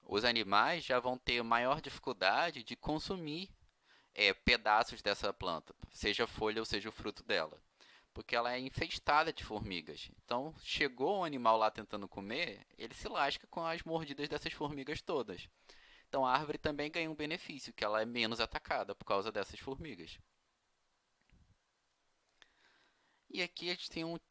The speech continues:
um outro tipo de mutualismo, que é o mutualismo dispersivo. A gente tem aqui um beija-flor, que é bem bonitão, e aqui a gente tem a flor.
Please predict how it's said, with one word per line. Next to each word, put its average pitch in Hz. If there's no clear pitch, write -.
um 143
outro 170
tipo -
de 120
mutualismo, 117
que -
é -
o 120
mutualismo 123
dispersivo. 117
A -
gente 107
tem 110
aqui 92
um 95
beija-flor, 87
que -
é -
bem 87
bonitão, 101
e 123
aqui 123
a 113
gente 113
tem 123
a 139
flor. 87